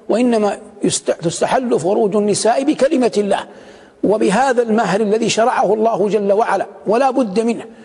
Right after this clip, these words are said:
أن يعطى للمرأة. قال ربنا: "إذا آتيتموهن أجورهن"، والمهر الأصل فيه أن يكون غير كثير، لكن الله جل وعلا قال:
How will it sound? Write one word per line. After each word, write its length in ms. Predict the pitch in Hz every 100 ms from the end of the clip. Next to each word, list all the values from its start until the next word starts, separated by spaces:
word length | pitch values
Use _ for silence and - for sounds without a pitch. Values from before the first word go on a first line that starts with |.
| - - - - -
أن 120 | 226 240
يعطى 380 | 294 247 247
للمرأة. 440 | 214 208 180 - - - - - -
قال 180 | 247
ربنا: 480 | 240 247 202 233 214
"إذا 280 | 233 214 226
آتيتموهن 720 | 214 214 196 202 185 240 226
أجورهن"، 880 | 220 214 185 233 220 180 220 214 214 170 - - - - - - _ _ _ _ _ -
والمهر 640 | 214 302 277 269 240 - - - - - - _ _ _ _ -
الأصل 480 | 226 - - 226 190
فيه 340 | 226 214 226
أن 80 | 220
يكون 400 | 220 - 240 247 254 - - - - - - _ - - - - _ -
غير 280 | 226 262 240
كثير، 400 | 226 175 190 - - - 196
لكن 340 | 202 233 214
الله 340 | 214 233 190
جل 280 | 202 220 208
وعلا 380 | 208 180 196 196
قال: 360 | 196 226 240